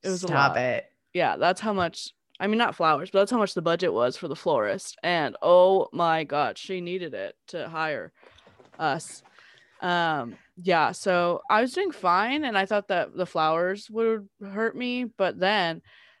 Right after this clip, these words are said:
Speaker 1: I was just going downstairs to go, like, put something in the U-Haul 'cause we weren't using it anymore. And my clumsy ass fell
Speaker 2: Mm.
Speaker 1: with one leg between the <laughs> U-Haul and the loading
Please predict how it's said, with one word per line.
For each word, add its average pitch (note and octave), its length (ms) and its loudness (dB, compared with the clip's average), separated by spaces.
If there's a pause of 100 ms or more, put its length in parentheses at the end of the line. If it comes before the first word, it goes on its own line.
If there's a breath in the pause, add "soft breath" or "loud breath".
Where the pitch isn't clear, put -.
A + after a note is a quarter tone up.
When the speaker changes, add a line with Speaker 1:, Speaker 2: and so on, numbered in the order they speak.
(120 soft breath)
Speaker 1:
I G#3 60 -10
was A#3 80 -8
just C4 160 -12
going C4+ 240 -2
downstairs G#3+ 680 0
to G#3 80 -12
go, F3+ 180 0
like, E3+ 220 -2
put F3+ 220 -8
something E3+ 400 -8
in D3+ 720 -12
the E3 80 -10
U-Haul E3 560 -2
'cause D#3+ 140 -14
we D#3+ 100 -8
weren't D#3 200 -6
using D#3+ 360 -10
it F#3+ 80 -6
anymore. G#3+ 540 -6 (640 soft breath)
And F3+ 640 0 (440)
my B3 220 2
clumsy F#3 460 0
ass D#3+ 440 2
fell E3 640 4 (220)
Speaker 2:
Mm. - 320 -12
Speaker 1:
with F#3 300 2
one G#3+ 320 4
leg G3 380 4
between F#3 640 -6 (480)
the D#3+ 580 2 (380 loud breath)
<laughs> - 200 -10
U-Haul A3+ 500 2
and F3 200 -2
the D#3 60 -10
loading F3 520 0